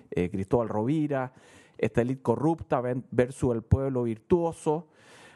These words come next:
La primera pregunta es cómo va Chile en esta parada y cómo estamos los liberales, que de alguna manera parecemos huérfanos en estos tiempos de cólera.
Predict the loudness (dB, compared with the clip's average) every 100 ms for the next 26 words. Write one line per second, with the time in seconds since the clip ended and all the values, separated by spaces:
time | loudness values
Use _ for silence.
0 | -2 0 0 0 -2 -2 -2 0 -2 -2
1 | -4 -2 0 0 -2 -6 -4 -2 0 -2
2 | -2 -2 -2 -2 -4 -6 -2 -2 0 -4
3 | 0 0 0 -2 0 0 0 0 0 -2
4 | -2 -4 -6 -12 _ _ 0 2 0 0
5 | 0 0 0 0 -2 0 0 0 2 0
6 | 0 -2 0 0 0 -2 -4 0 0 0
7 | 0 0 0 -2 -2 -2 0 0 0 -12